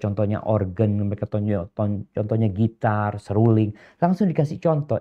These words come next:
Ini loh alat-alat hiburan sebenarnya yang digunakan.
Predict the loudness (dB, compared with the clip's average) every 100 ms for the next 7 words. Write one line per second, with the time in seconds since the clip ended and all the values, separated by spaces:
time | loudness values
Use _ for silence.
0 | 0 2 4 2 2 0 2 0 2 4
1 | 6 8 6 4 0 0 2 2 0 -6
2 | -12 _ _ _ 0 2 4 2 2 0
3 | -6